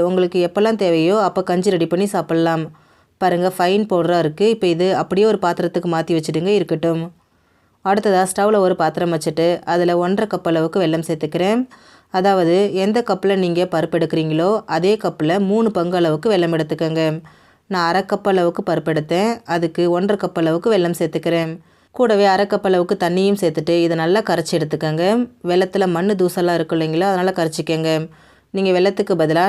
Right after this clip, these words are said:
நாட்டு சர்க்கரை இல்ல வெள்ளை சர்க்கரை கூட சேர்த்துக்கலாம். பாருங்க, நல்லா கரைஞ்சி வந்துருச்சு. இப்போ இது அப்படியே இருக்கட்டும். அடுத்ததா நம்ம ரெடி பண்ணி வச்சிருக்கோம் இல்லைங்களா மாவு, அதுல ஒரு கப் அளவுக்கு தண்ணி சேர்த்துக்கோங்க. சேர்த்துட்டு இதை கொஞ்சம் கூட கட்டிகள் இல்லாம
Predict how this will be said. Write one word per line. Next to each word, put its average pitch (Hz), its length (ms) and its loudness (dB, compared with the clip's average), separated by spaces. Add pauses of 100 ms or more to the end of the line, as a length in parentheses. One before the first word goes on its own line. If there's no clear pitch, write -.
நாட்டு 175 300 -2
சர்க்கரை 165 280 -2 (160)
இல்ல 165 140 2 (180)
வெள்ளை 175 200 2
சர்க்கரை 165 280 -2
கூட 170 160 -2
சேர்த்துக்கலாம். 160 560 -2 (920)
பாருங்க, 180 320 0
நல்லா 175 260 2
கரைஞ்சி 170 300 0
வந்துருச்சு. 160 440 -2 (360)
இப்போ 180 180 -4
இது 175 140 -2
அப்படியே 165 300 0
இருக்கட்டும். 170 440 0 (840)
அடுத்ததா 208 380 2
நம்ம 190 180 2
ரெடி 196 140 4
பண்ணி 208 160 2
வச்சிருக்கோம் 185 320 -2
இல்லைங்களா 170 320 2 (140)
மாவு, 175 340 2 (300)
அதுல 170 280 2 (140)
ஒரு 208 220 2
கப் 180 200 -2
அளவுக்கு 160 340 0
தண்ணி 165 220 -2
சேர்த்துக்கோங்க. 165 480 -2 (800)
சேர்த்துட்டு 233 380 2 (180)
இதை 175 180 0
கொஞ்சம் 214 300 0
கூட 208 180 0
கட்டிகள் 180 380 -2
இல்லாம 170 260 0